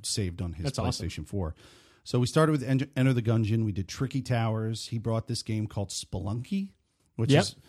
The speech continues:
Speaker 1: which is based on, uh, a game called Spelunker
Speaker 2: Yeah, it's
Speaker 1: years
Speaker 2: like an
Speaker 1: ago.
Speaker 2: older game, yeah.
Speaker 1: Yeah, it was an older game, but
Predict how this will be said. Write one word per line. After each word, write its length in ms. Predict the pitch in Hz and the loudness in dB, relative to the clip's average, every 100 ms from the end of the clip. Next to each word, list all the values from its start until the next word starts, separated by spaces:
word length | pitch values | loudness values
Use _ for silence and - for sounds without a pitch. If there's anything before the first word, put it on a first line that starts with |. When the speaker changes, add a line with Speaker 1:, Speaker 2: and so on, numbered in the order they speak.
| - - | -10 0
Speaker 1:
which 140 | 127 | 0
is 120 | 117 | 0
based 360 | 101 127 127 - | 6 6 6 2
on, 280 | 127 117 107 _ - | 2 2 -2 _ -4
uh, 200 | 110 87 | -2 -2
a 60 | 104 | -2
game 200 | 113 110 | -2 0
called 220 | 110 - | -2 -2
Spelunker 1080 | - - 113 95 107 110 - 113 147 180 165 - _ _ | -8 -2 -2 0 -2 -2 -2 0 0 -4 -10 -20 _ _
Speaker 2:
Yeah, 200 | 107 147 | 4 8
it's 80 | 135 | 8
Speaker 1:
years 60 | 127 | 6
Speaker 2:
like 80 | 135 | 6
an 60 | |
Speaker 1:
ago. 80 | 127 | 8
Speaker 2:
older 200 | 135 131 | 8 6
game, 280 | 123 107 104 | 4 2 2
yeah. 160 | 110 104 | -2 4
Speaker 1:
Yeah, 160 | 131 113 | 6 6
it 40 | |
was 100 | 110 | 4
an 60 | 113 | 2
older 220 | 120 117 | 2 0
game, 280 | 104 90 90 | -2 -4 -4
but 180 | 98 | -6